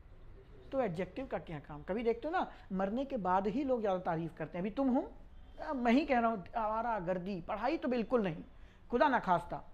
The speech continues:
क्या लड़का था भाई साहब, मतलब मैथ्स ऐसे करता था।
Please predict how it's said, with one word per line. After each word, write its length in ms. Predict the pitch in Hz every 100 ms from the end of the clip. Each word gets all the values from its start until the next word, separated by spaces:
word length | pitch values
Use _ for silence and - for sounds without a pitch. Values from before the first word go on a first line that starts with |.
| - - - - - - - - - - - - - - - - - - -
क्या 200 | 226 233
लड़का 460 | 277 180 160 - 190
था 140 | 180
भाई 280 | 147 139 143
साहब, 400 | 139 - - - - - - - - - - - - - - - - -
मतलब 240 | 185 185 339
मैथ्स 400 | 202 262 392 - - - - - - - - - - - - - -
ऐसे 300 | 180 147 196
करता 340 | 226 165 160
था। 160 | -